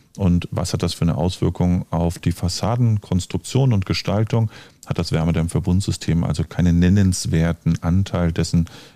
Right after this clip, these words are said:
wie ein Brandverlauf ist. Und wenn wir uns das Brandverhalten von Wärmedämmverbundsystemen anschauen und die Beeinflussung, dann haben wir zum einen die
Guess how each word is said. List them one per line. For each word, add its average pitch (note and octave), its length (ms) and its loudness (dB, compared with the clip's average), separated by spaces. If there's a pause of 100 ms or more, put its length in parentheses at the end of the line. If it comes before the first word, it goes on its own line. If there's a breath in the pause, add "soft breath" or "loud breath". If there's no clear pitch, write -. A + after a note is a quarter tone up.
(120 loud breath)
wie D2 160 2
ein E2+ 160 2
Brandverlauf D#2+ 720 -2
ist. - 400 -4 (440 soft breath)
Und E2 180 4
wenn D#2+ 120 4
wir F2 80 4
uns D#2+ 140 2
das E2 140 -2
Brandverhalten F2 840 0
von E2 260 -2
Wärmedämmverbundsystemen E2+ 1300 0 (320)
anschauen B2 580 2
und F#2+ 320 -2
die F2 80 0
Beeinflussung, B2+ 800 0 (400 loud breath)
dann E2 160 0
haben F2+ 100 4
wir E2+ 120 4
zum E2+ 200 0
einen G2 380 4
die - 180 0